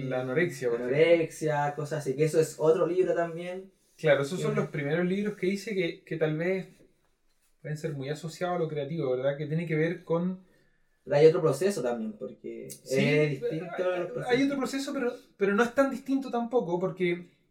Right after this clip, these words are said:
Speaker 1: tiene que ver en realidad con la primera aproximación que yo hago a esto, pero,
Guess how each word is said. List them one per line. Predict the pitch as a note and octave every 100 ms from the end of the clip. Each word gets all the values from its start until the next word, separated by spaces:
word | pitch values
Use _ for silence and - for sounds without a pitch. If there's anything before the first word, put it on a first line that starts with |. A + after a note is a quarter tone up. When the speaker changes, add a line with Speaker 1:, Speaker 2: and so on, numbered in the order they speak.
| _ _
Speaker 1:
tiene | G3 G#3
que | F#3+
ver | G#3
en | G3+
realidad | F#3+ G3
con | G#3
la | E3+
primera | C#3+ F3+ G3
aproximación | G#3 G#3 F#3 - G3+
que | G3+
yo | G3 G#3
hago | G3+ G#3 G#3
a |
esto, | G3+ - A#3
pero, | F3+ E3